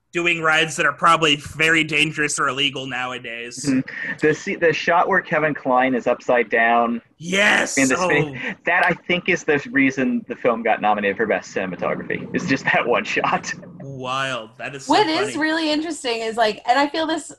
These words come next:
Speaker 3: w-, this way a lot when I watch movies that were filmed in the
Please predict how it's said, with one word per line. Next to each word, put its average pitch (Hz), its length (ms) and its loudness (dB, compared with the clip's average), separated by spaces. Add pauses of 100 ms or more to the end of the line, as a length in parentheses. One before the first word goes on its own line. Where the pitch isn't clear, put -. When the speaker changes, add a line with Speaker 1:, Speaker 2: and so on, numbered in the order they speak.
Speaker 3:
w-, 220 400 -8
this 233 180 -4
way 233 200 2
a 196 80 6
lot 180 460 6
when 190 180 -2
I 180 100 4
watch 180 340 2
movies 180 640 -10 (200)
that 170 480 4 (160)
were 180 180 -6
filmed 170 840 -4
in 170 200 -8
the 165 120 -8